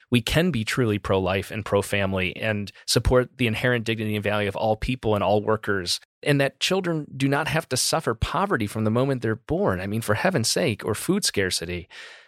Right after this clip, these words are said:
We have the money, we have the resources, we have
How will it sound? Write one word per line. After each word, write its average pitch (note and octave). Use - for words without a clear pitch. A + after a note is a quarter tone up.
We E3
have F3
the B2
money, A#2+
we G2
have D3+
the A#2
resources, G#2+
we F#2
have D3